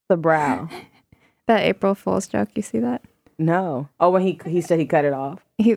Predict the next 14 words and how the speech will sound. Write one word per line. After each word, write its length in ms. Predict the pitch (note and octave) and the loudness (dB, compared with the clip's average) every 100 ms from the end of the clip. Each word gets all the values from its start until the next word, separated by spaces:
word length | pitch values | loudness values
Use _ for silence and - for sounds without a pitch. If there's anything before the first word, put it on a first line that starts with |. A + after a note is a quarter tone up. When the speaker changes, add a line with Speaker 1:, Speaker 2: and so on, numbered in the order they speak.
| - | 2
Speaker 2:
he, 180 | F#3+ G3+ | 2 2
like, 160 | F#3+ F#3 | 2 2
did 160 | F3+ | 0
a 60 | E3+ | 2
video 340 | F3 E3+ E3+ | 2 4 2
and 100 | E3+ | 2
then 120 | E3+ | 0
the 40 | E3+ | 0
phone 300 | - E3+ E3+ | 0 0 2
drops 320 | E3 E3+ - | 0 -2 -2
when 100 | F3 | 0
he 80 | F3 | 0
shaves 380 | - F3+ F3 F#3 | 0 -2 -2 -2
it. 240 | - | -4